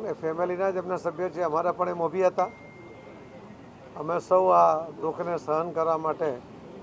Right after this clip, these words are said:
પ્રયત્નશીલ છે. આ ખોટ ક્યારેય પુરાવી નથ-, પુરાય એવી નથી,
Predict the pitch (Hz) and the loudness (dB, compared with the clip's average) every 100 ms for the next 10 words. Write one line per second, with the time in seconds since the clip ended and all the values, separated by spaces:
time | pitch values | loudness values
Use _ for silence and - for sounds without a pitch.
0 | - - - 143 151 180 170 175 - 208 | -16 -16 -4 -4 -2 -6 -4 -8 -8 -12
1 | - - - - - - - - 156 - | -12 -18 -18 -16 -16 -16 -14 -6 -4 2
2 | 180 180 - 151 175 185 180 170 180 170 | 0 0 2 4 4 0 4 4 4 -4
3 | - - 160 165 170 175 170 190 | -8 -6 -2 0 0 -2 -4 -4